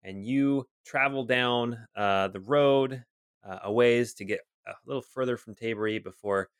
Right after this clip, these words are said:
calling it a night, you guys can't help but think of all of the, all the craziness that happened today. You saved a life, you ended a few others, um, but all in all, your plan worked,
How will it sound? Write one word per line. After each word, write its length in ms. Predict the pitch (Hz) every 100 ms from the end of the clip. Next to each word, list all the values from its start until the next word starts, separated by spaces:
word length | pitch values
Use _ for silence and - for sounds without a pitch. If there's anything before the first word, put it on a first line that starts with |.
| _ _
calling 300 | - 147 139
it 100 | 123
a 60 | 110
night, 300 | 104 104 104 _ _ _ _
you 100 | 107
guys 160 | 110 107
can't 200 | 131 120
help 200 | 127 -
but 100 | 104
think 180 | 117
of 120 | 101 98
all 240 | 117 120 123
of 120 | 104
the, 360 | 107 104 98 - _ _ _ _ _
all 100 | 135
the 80 | 131
craziness 760 | - - 175 170 180 156 139 -
that 120 | 113
happened 400 | 117 127 123 110
today. 440 | 107 98 92 107 _ _ _ _
You 100 | -
saved 440 | 101 - 175 165 147
a 40 |
life, 560 | 135 123 127 135 - _ _ _
you 320 | 104 104 95 92 _
ended 280 | 117 135 131
a 60 |
few 240 | 120 120 117
others, 500 | 101 104 98 - - _ _ _ _ _
um, 440 | 95 87 87 90 92 _
but 320 | 95 98 90 - _ _ _ _
all 220 | 120 135
in 80 | 131
all, 440 | 113 113 107 107 -
your 140 | - 92 _
plan 500 | 113 117 120 117 110 _ _ _
worked, 640 | 92 98 160 - - -